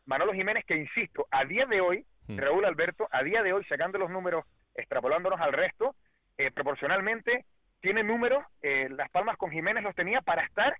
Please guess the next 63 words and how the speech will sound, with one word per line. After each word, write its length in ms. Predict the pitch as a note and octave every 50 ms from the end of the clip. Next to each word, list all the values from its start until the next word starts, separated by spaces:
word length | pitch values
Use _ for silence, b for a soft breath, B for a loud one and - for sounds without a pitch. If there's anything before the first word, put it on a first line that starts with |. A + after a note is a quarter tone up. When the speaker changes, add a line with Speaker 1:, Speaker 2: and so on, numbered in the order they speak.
| _
Speaker 1:
en 160 | - F#3 F#3
la 140 | F3 E3 D#3+
quinta 380 | - - A3+ C#4+ E4 - D#4+ C#4
plaza, 440 | - D#3+ C#3+ A#2+ - - A2 B2 F#3+
¿eh? 60 | D#4 _ _ _ -
En 180 | E3+ F3 F3+
la 100 | F3+ F3
quinta 380 | E3 - - C#4+ E4+ - - D4
plaza 320 | F#3 D#3 C#3+ C3 - C#3
en 60 | B2+ A#2+
playoff. 280 | D#3 D3+ C#3+ C#3+ - b b b b b
Y 80 | D#3+
fíjate 360 | - - A3+ G#3+ B3+ B3 A#3
dónde 200 | A#3 A3+ G#3+ G3
está 100 | - -
la 80 | G#3+ G#3+
Unión 160 | G3 F#3+ G3+
Deportiva, 500 | G3 F3 E3+ D3 - - C3 A2+ G#2+ G#2+ _ _ _ _ _
suplicando 640 | - - E3 C#3+ D3+ D3+ D3 E3+ G3 A3+ A#3 A#3 B3+ A#3+ A3+ -
tres 180 | - G3 F#3
puntitos 540 | - F#3+ F3 D#3 G3 G3 E3 F#3 F3 E3 C#3+
en 100 | D#3 D#3
el 120 | C#3+ C#3+
Heliodoro. 400 | B2+ B2+ B2+ B2 B2 A#2 A#2 B2 A#2+ - - - - -
Speaker 2:
Ya, 200 | G2 F2+ E2 - - -
esto, 480 | - - _ - F2+ E2+ E2 D#2 D#2 C#2+ -
esta 240 | F2 - - F#2+ F#2
temporada 460 | F#2+ F#2 E2+ - F#2 G2+ G#2+ A2+ A2+
es 80 | G#2+ -
para 280 | - A2 G2 G2+ F#2+ F#2+
borrarla 640 | F2+ G2+ G2+ A2+ B2 B2+ C3 D3 D3+ D3 D3 D3
y 60 | C#3
para 540 | G#2 A2+ A2 G#2 G#2 G2+ G2+ G2+ G2+ G2 G2
hacer 180 | F#2+ - - A2
una 220 | A#2 A2+ A2+ -
profunda, 720 | - B2 A#2 G#2 - - D3+ E3+ E3+ D#3+ D3+ D3+ D3+ D3+ B2+
como 200 | - A2+ A2 G#2
os 60 | G2+
decimos, 400 | G2+ G2 - B2 A#2+ B2 A#2 G#2
reflexión, 680 | G#2 G#2 F2+ F#2 G2 F#2 - - A2 G#2+ G#2+ A2 G#2+ E2
eh, 160 | D#2 G2 F#2+ F2+
cuando 280 | - G2 F#2 F2+ F2+
termine 500 | E2+ G2 F2 F#2+ G2+ A2 A#2 B2 C3+ C3+ -
y 120 | - F#2+
que 400 | - - F#2+ F2+ F2 E2+ E2+ E2 -
cada 200 | F#2 F2+ E2+ E2
uno 200 | F2 F#2 G2+ G#2
asuma 260 | G2 - G2 F#2+ F#2+
la, 260 | F#2+ F2+ F2 F2 E2
la 120 | E2+ F2 F2
parte 220 | - F#2 F2+ F#2
de 80 | F#2+ F#2
culpa 240 | F2+ F#2+ - F#2+ F#2
que 60 | F2+
ha 40 | E2
tenido 280 | E2+ E2+ F2 F2 E2+
en, 240 | D#2+ D#2+ E2 E2 E2 -
en 140 | D2+ D#2+ D#2
todo 180 | - E2 G2+
esto, 160 | B2 - -
evidentemente. 520 | D#2+ D#2+ E2 F2 F2 F#2+ G#2 A#2+ G#2 - -
Pero 120 | F2+ F2
bueno, 180 | G2 G#2+ G2